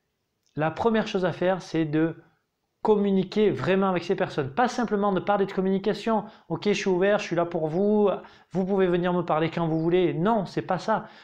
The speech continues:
Vous, en tant que manager, leader, euh, gé-, gérant de groupe, d'un groupe de personnes, j'entends, c'est d'aller les voir,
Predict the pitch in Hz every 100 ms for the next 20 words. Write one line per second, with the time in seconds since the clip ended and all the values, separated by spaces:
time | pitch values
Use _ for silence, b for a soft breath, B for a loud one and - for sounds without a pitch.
0 | B 160 214 202 196 185 175 175 165 165
1 | 214 208 175 190 185 196 196 185 185 B
2 | B B 143 143 135 139 220 - - 151
3 | 208 208 214 165 156 170 247 - _ b
4 | b b 131 190 185 175 170 165 - 220
5 | 233 135 139 135 185 226 - B B B
6 | - 202 180 165 165 175 175 175 208 202
7 | -